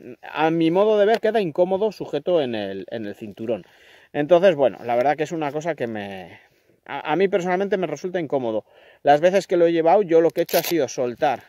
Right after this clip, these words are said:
el velcro de sujeción para que, como el cuchillo queda bastante sujeto, ahora lo veremos,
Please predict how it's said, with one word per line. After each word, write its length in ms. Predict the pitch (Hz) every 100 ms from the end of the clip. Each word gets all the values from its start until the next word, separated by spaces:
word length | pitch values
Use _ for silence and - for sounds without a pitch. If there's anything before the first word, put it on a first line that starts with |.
| -
el 160 | 127
velcro 420 | 123 143 139 156 151
de 100 | 139
sujeción 600 | 147 139 - 143 190 - _ _ _ _ _ _ _ _ _ _ _ _ - -
para 260 | 131 123
que, 240 | - 131 120
como 200 | 139 139
el 60 |
cuchillo 380 | 147 131 170 208
queda 200 | 185 156
bastante 420 | 139 - 135 120
sujeto, 360 | - 113 135 196
ahora 180 | 139 117
lo 100 | 110
veremos, 520 | 107 135 190 247